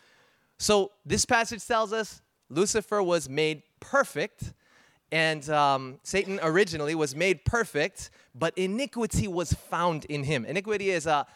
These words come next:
a, a, another word for sin, but it's intentional, high-handed, rebellious sin. So iniquity was found in him. This raises a number of questions.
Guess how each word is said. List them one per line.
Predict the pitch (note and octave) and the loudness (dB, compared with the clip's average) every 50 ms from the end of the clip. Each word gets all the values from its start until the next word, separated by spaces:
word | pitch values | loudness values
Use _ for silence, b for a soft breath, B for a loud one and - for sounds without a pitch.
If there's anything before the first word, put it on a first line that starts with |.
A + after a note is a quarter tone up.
| B B B B B - | B B B B B 2
a, | C#3+ D3+ D3 - | 4 4 4 4
a, | C#3+ D3+ D3 D3+ - | 4 2 2 0 -2
another | D#3+ D#3+ F#3 F#3+ F#3+ F#3+ | -2 -2 0 0 0 2
word | E3 F3 F#3 E3 | 2 2 0 0
for | - - - D3 B2+ | -2 -4 -6 -4 -2
sin, | - - - - - G3+ D#3+ C#3 D#3+ G#3 G#3 b b b b - | 0 0 0 2 2 2 2 0 -2 -6 -10 b b b b -6
but | B2+ C#3 F3 F3 | -2 0 0 0
it's | F3 - - - | 0 -2 -6 -6
intentional, | F#3+ F#3 F3+ E3 - - - A3+ G#3+ - - G#3+ G#3 G3 F#3+ F#3 F#3+ F#3 - - | -6 -6 -2 0 0 0 0 -2 -6 -4 -4 0 2 4 4 2 2 0 -6 -14
high-handed, | - - F#3 F3+ F3+ D#3 D3+ E3+ F3 E3+ E3+ E3+ D3+ C3+ C3 | -8 -4 -4 -2 -2 -2 -4 -4 -4 -4 -4 -6 -6 -4 -4
rebellious | D3+ D3 A2 - D#3+ D#3 D#3 D#3+ D3 C#3 C#3+ C3+ - - - - | -4 -4 -4 -2 0 0 0 0 0 -4 -6 -6 -8 -10 -10 -10
sin. | - - - - D#3+ D3+ A#2+ F#2+ - _ B B B B B B B B | -10 -8 -6 -4 -4 -4 -6 -8 -12 _ B B B B B B B B
So | - - F3+ F3 F3 - | -4 -2 -2 -2 0 -2
iniquity | F3+ F3+ F#3 A3 A#3+ - A#3+ A3+ - - A3 | -2 -2 0 0 -2 -2 -4 -8 -6 -6 -4
was | F#3 F#3 E3 - - | -2 -2 -2 -2 -2
found | - F3+ F3+ E3 D3 | -2 -2 -2 -2 -4
in | C#3 | -4
him. | C#3+ C3 A#2+ | -6 -6 -6
This | B3+ C#4+ - | -6 -6 -4
raises | F4+ D#4 B3 A3+ A#3 G#3+ | -4 -4 -4 -4 -6 -4
a | G#3+ | -2
number | G#3 G#3+ G3+ F#3 | -2 0 2 2
of | D#3+ - - | 0 2 2
questions. | F3 D#3+ D3+ - - B2 G#2+ - - | 2 2 2 0 -4 -12 -14 -14 -18